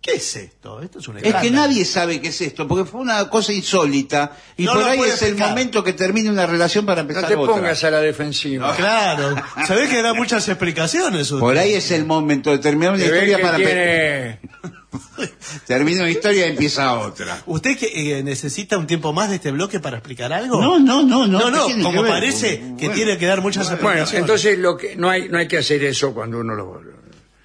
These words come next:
Speaker 3: es perseguido. Eh, ¿cómo hacer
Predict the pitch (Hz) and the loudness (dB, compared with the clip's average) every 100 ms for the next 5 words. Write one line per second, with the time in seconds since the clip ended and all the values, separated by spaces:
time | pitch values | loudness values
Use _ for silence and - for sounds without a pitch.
0 | _ 127 117 120 107 - 85 - - - | _ -10 -8 -6 -8 -8 -14 -16 -20 -20
1 | _ _ _ _ _ - 165 160 151 - | _ _ _ _ _ -4 0 2 0 -4
2 | _ - 277 277 214 190 - 208 226 233 | _ 0 2 4 2 2 2 4 4 2